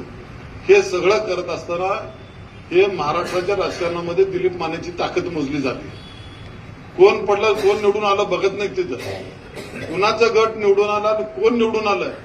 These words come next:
याची इमेज तिथं, तिथं पॅरामीटर असते, त्या पॅरामीटर म्हणजे दिलीप मानेची उंची तिथं वाढत असते, आपण शब्द देऊन आलेला असतो. मग त्यावेळेला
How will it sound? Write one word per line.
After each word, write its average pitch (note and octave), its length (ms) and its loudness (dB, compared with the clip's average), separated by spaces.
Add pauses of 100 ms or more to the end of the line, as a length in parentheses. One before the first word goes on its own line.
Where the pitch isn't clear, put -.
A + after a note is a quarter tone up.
(120)
याची D#3+ 220 -10
इमेज F#3+ 520 0
तिथं, F3+ 260 -2 (220)
तिथं D#3+ 160 -6
पॅरामीटर F3+ 540 2
असते, C3+ 220 -4 (460)
त्या D#3+ 100 0
पॅरामीटर F3 460 -2
म्हणजे F3 220 -4
दिलीप D3+ 300 -6
मानेची E3 360 -4
उंची D3 240 -6
तिथं D3+ 220 -4
वाढत C#3 340 0
असते, - 220 -14 (640)
आपण D3 200 -2 (100)
शब्द E3+ 240 2
देऊन F#3 220 4
आलेला D#3 280 2
असतो. B2+ 220 -6 (880)
मग D#3 120 -10
त्यावेळेला F3+ 520 4